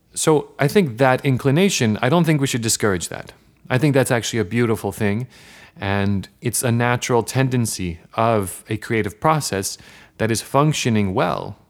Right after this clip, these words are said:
you know? That's actually an indication of a healthy creative process, the fact that it, it, it is spreading itself out in those multiple directions.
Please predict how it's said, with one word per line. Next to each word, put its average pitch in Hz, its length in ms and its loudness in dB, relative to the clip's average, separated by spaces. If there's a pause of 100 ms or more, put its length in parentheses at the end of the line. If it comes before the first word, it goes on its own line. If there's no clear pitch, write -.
(120)
you 110 100 -2
know? 139 200 0 (240)
That's 135 180 2
actually 131 500 0 (300)
an 139 120 4
indication 135 520 0
of 110 80 0
a 113 60 0
healthy 135 400 0
creative 98 440 -2
process, 87 680 -4 (200)
the 104 80 -8
fact 107 380 -2
that 101 140 0
it, 101 180 -2
it, 117 200 -4 (160)
it 117 140 -2
is 107 120 -2
spreading 117 500 0
itself 104 400 -2
out 131 380 0
in 104 100 -2
those 92 340 -4 (240)
multiple 110 440 -2
directions. 98 760 -6